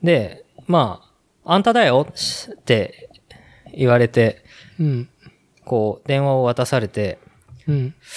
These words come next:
Speaker 1: なんか、なんかちょっと、「島野さん」とか言っとるけど、
Speaker 2: うん。
Speaker 1: うちみたいなフレームビルダーに島野さんから電話なんてかかってくるわけないよね。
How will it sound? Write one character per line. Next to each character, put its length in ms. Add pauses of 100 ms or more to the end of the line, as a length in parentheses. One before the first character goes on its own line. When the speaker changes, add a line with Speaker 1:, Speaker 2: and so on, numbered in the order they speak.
(880)
Speaker 1:
な 120
ん 60
か、 240 (720)
な 80
ん 40
か 100
ち 100
ょ 40
っ 40
と、 300 (220)
「島 460
野 120
さ 180
ん」 420
と 80
か 80
言 100
っ 40
と 100
る 80
け 100
ど、 220 (1120)
Speaker 2:
う 60
ん。 40
Speaker 1:
う 20
ち 160
み 140
た 180
い 80
な 420 (1120)
フ 180
レ 120
ー 60
ム 100
ビ 120
ル 80
ダ 160
ー 20
に 120
島 380
野 100
さ 140
ん 300
か 120
ら 100
電 200
話 80
な 80
ん 40
て 80
か 120
か 80
っ 60
て 100
く 80
る 80
わ 80
け 100
な 160
い 60
よ 100
ね。 460